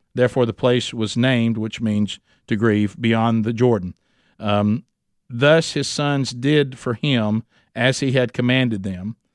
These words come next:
for his sons carried him to the land of Canaan, buried him in the cave of the field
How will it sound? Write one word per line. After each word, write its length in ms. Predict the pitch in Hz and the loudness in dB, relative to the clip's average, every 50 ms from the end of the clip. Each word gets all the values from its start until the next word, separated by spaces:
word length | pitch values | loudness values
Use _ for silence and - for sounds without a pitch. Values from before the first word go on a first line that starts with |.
| _ _ _ _ _ | _ _ _ _ _
for 180 | - 107 107 | -6 -4 -2
his 140 | 120 113 - | -2 -2 -2
sons 320 | - 135 131 131 127 117 | 0 0 0 0 0 -2
carried 280 | - - 135 135 135 127 | -4 -2 0 0 0 0
him 140 | 131 127 123 | 0 -2 -2
to 100 | - 127 | -4 -4
the 80 | 123 | -4
land 220 | 123 123 123 123 127 | -2 0 0 0 -2
of 80 | 117 | -2
Canaan, 480 | - - 131 113 104 95 95 95 110 127 _ _ _ _ _ _ _ - | -2 0 0 0 0 0 -2 -4 -6 -8 _ _ _ _ _ _ _ -8
buried 320 | 117 117 127 135 143 139 | -2 2 4 4 4 4
him 120 | 139 135 139 | 2 0 0
in 80 | 135 | 0
the 60 | 127 117 | -2 -2
cave 460 | - - 135 123 123 127 123 117 131 - | -2 0 0 2 2 2 0 0 -4 -6
of 140 | 127 117 | -6 -6
the 60 | 117 113 | -6 -6
field 560 | - - 123 123 117 104 104 113 127 - | -4 -2 0 0 2 2 0 -2 -4 -6